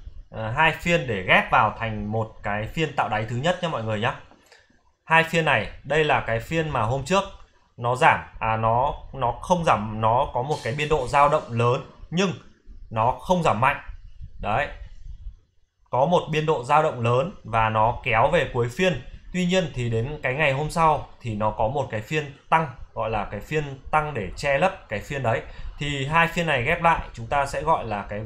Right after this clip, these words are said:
phiên tạo đáy thứ nhất này. Và cái phiên mà có đáy thấp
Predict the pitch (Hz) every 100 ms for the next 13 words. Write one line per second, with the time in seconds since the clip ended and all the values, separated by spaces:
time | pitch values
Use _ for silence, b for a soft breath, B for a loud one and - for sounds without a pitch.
0 | - - 147 - 104 104 117 123 175 127
1 | - - - - - - - - - B
2 | B B B 135 147 143 139 - 135 139
3 | - 196 185 170 139 113 117 117 110 120
4 | 196